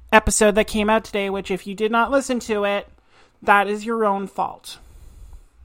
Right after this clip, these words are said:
At this point, you're committed. And I admire you for that commitment, but really you shoulda went and listened to the first one. Like, do you, do you watch, like,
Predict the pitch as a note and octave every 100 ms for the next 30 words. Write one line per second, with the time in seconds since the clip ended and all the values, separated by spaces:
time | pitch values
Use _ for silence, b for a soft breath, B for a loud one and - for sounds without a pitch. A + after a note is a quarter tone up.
0 | - - G3+ B3 B3 - C4 B3 A#3+ -
1 | _ - G#3+ A#3 A#3 A3+ F#3+ F3+ - -
2 | - - - - b b b - A#3+ A3+
3 | A3 - - B3+ C#4 B3 A3+ F#3+ F#3+ G#3
4 | C4+ C4 G#3+ G3 F#3+ G#3 G3+ G#3 - G3
5 | G#3 F#3 F#3+ F3+ G3 G#3 B3+ C#4 C4+ B3+
6 | G#3 - - A#3+ A#3 G#3+ G#3+ G#3 F#3+ G3
7 | - F#3+ F#3 F3 E3+ E3 - - - G3+
8 | b b b b b - F#3 E3 - _
9 | - G3+ G3 _ - - - _ - G#3+
10 | G#3+ F3 F3+ G3+ G3+ - - F#3+ F3 F3